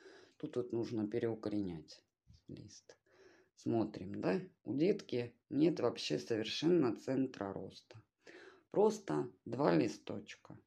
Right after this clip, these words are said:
Вот это всё нужно выбрасывать. Толку с этого не будет. У меня так было с ек-светской львицей.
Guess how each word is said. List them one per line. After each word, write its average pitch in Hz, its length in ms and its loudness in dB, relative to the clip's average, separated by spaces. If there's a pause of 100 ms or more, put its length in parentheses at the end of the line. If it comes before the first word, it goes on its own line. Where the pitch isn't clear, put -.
(600)
Вот 151 120 2
это 156 200 6
всё 190 260 0
нужно 151 440 4
выбрасывать. 107 840 -4
Толку - 360 4
с - 120 -12
этого 117 320 -8
не 123 280 2
будет. 123 500 -4
У - 20 -6
меня 131 300 0
так - 300 -6 (800)
было 127 320 2
с 107 160 -8
ек-светской 113 920 -2
львицей. 160 840 0